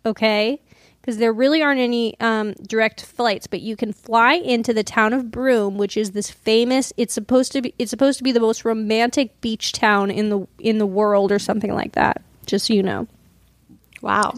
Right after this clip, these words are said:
Speaker 1: So you can either fly into that, or there's airports in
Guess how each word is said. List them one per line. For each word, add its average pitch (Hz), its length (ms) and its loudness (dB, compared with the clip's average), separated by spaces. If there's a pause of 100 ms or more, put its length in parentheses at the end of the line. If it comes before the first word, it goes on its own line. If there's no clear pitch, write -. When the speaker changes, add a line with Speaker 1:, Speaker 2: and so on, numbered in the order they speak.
Speaker 1:
So 233 140 -6
you 240 60 -6
can 240 100 -6
either 247 220 -2
fly 226 260 -2
into 302 300 -2
that, 214 300 2 (480)
or 247 380 4
there's 220 680 0
airports 226 540 2
in 214 220 -4